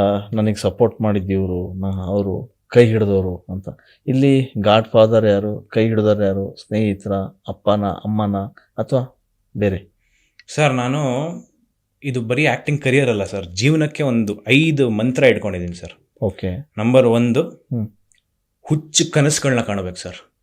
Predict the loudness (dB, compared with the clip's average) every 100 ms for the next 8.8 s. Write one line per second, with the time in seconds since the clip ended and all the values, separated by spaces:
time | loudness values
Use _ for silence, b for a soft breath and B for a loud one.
0 | _ _ _ _ -8 -8 -6 -2 4 8
1 | 8 10 8 6 2 0 0 2 4 2
2 | 0 0 0 0 0 0 -2 -2 -2 -4
3 | -6 -6 -6 B B _ 2 4 4 4
4 | 4 4 4 4 2 4 4 4 6 6
5 | 6 6 6 4 2 2 2 2 2 0
6 | -4 -6 -6 -8 _ _ -6 -4 -2 -2
7 | 0 0 0 -2 -2 -6 -6 -6 -4 -4
8 | -4 -4 -2 -4 -4 -6 -6